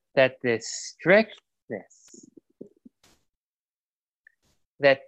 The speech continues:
we see today will be the leading factor. Today, the Kohen is on top of the Levi. When Mashiach comes,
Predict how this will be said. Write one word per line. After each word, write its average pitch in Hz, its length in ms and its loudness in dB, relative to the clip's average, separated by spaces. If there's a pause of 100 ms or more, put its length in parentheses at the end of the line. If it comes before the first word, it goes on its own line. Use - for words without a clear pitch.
(160)
we 139 160 -6
see 190 300 -4
today 160 800 2 (500)
will 147 140 0
be 151 180 -2
the 147 120 2
leading 165 360 -2
factor. 123 460 -2
Today, 170 300 4
the 147 80 -4
Kohen 147 680 2 (600)
is 143 140 4
on 123 100 2
top 110 380 -2
of 110 60 -4
the 117 60 0
Levi. 110 380 -4 (1200)
When 123 120 -6
Mashiach 156 520 0
comes, 165 460 -6